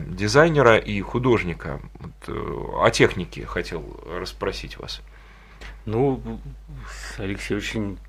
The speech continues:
Speaker 2: правильно вы говорите, потому что школа дизайна, она предполагает более, может быть,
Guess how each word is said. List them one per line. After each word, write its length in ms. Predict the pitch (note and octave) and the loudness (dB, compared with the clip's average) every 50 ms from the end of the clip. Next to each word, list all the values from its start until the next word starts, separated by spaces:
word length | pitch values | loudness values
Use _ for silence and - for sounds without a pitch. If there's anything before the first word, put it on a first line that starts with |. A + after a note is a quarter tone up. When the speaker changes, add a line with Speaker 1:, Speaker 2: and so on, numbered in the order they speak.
| - - - - | -14 -12 -4 0
Speaker 2:
правильно 320 | A#2+ A#2 A#2 A2 G#2 G2+ | 2 4 4 4 2 0
вы 100 | G2 G2 | 0 -2
говорите, 540 | F#2+ F#2 G#2 G#2 G#2 A2+ B2 C#3+ C#3 - C3 | -2 0 2 2 4 4 4 2 0 -2 -4
потому 400 | G2 G2+ - - G#2+ G2+ G#2+ G2+ | -6 -4 -2 -2 -2 0 -2 -4
что 420 | - - - - G2+ G2+ G2+ G2 | -4 -4 -4 -2 -2 0 -2 -2
школа 540 | F#2+ - - - - A#2 A2+ G#2+ G#2 G#2 G#2 | -4 -4 -6 -2 0 2 4 4 4 4 2
дизайна, 720 | G#2+ G#2 G2 F#2 G#2 G2+ G2+ B2 C3 C3 B2+ A2+ G2+ F#2+ | 2 -2 -2 -4 -4 0 4 4 6 6 4 4 2 0
она 180 | G2 G2 G2 G2 | 0 0 -2 -2
предполагает 920 | - - G#2 - - - G#2+ G#2 G#2+ G#2 G2 G#2+ G2+ G2+ F#2+ - - G#2 G2 | -4 -6 -10 -8 -4 0 2 2 2 4 4 2 2 2 0 0 -4 -4 -4
более, 460 | F#2 F#2 G#2 G#2+ G#2+ G#2 G2+ G2+ F#2+ F2+ - - - - - - - - | -4 -2 -2 0 0 2 0 0 -2 -4 -6 -8 -10 -8 -10 -10 -10 -6
может 220 | - G#2 G#2 G2+ F#2+ | -4 -2 0 0 0
быть, 160 | F#2+ G2 - | -2 -2 -4